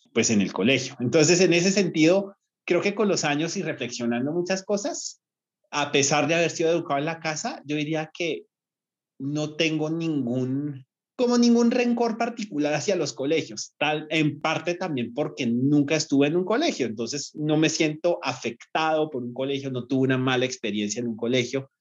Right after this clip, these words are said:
y al mismo tiempo también yo no creo que todas las educaciones en casa sean perfectas, pues la perfección no, no, no es algo de este mundo, y yo creo que también a veces, pues, en, en, ha-, habrá hogares de hogares, hay educaciones de educaciones, una educación en casa puede ser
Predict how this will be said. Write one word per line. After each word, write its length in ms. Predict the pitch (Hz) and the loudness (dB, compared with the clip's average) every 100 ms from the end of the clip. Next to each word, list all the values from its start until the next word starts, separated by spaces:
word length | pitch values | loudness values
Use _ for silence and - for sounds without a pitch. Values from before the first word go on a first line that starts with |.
| _ _ - | _ _ 0
y 180 | 185 180 | 6 6
al 160 | 160 | 8
mismo 340 | 160 156 156 165 | 6 6 4 2
tiempo 400 | 175 151 151 160 | 4 4 2 0
también 420 | 143 110 110 110 123 | 0 -2 -4 -6 -6
yo 160 | 117 127 | -2 0
no 140 | 135 | -2
creo 180 | 131 139 | -4 -6
que 160 | 143 139 | -6 -6
todas 240 | - 120 120 | 2 2 4
las 200 | 131 131 | 0 -2
educaciones 640 | 113 104 98 - 87 90 | -4 -4 -4 -4 -6 -10
en 120 | 123 127 | -8 -8
casa 280 | 98 - | -8 -6
sean 580 | 90 - 95 87 92 98 - | -4 -2 -2 -2 -8 -10 -8
perfectas, 680 | - - 104 - - - | -10 -4 -4 -4 -10 -14
pues 160 | - - | -12 -14
la 100 | - | -14
perfección 680 | - 87 - 85 - 95 98 | -14 -14 -12 -2 -2 0 2
no, 340 | 107 107 107 - _ _ _ _ - | 2 0 -2 -6 _ _ _ _ -2
no, 380 | 170 143 131 117 | 4 6 4 4
no 180 | 117 123 | 2 4
es 120 | 120 | 4
algo 240 | 127 123 | 2 4
de 80 | 123 | 4
este 200 | 117 120 | 4 4
mundo, 380 | 127 135 139 160 - - - _ | 4 4 4 2 -2 -18 -20 _
y 140 | 143 123 | 4 6
yo 140 | 120 | 4
creo 180 | 113 107 | 2 -2
que 120 | 123 | -2
también 480 | 127 135 120 104 101 | 0 0 2 2 2
a 80 | 117 | 0
veces, 440 | 120 120 127 - | 0 -2 -6 -4
pues, 180 | - 143 | -4 -2
en, 220 | 120 104 90 | 0 0 0
en, 240 | 104 98 | -2 -2
ha-, 220 | 101 107 104 | -2 -2 -2
habrá 280 | 98 92 | -2 0
hogares 480 | 95 107 120 117 120 | 2 4 2 2 0
de 80 | 135 | 0
hogares, 580 | 131 131 117 120 - - | 0 0 0 -2 -6 -12
hay 280 | 107 107 113 | -6 -2 2
educaciones 680 | 123 127 107 101 113 107 113 | 2 2 -2 -4 -2 -2 0
de 80 | 120 | -2
educaciones, 540 | 104 104 - 104 104 | -4 -6 -6 -4 -2
una 100 | 117 | -2
educación 380 | 104 104 - 95 | -2 -6 -10 -14
en 60 | |
casa 280 | 95 110 117 120 | -12 -10 -8 -4
puede 140 | 110 | -2
ser 280 | 107 110 | 0 -2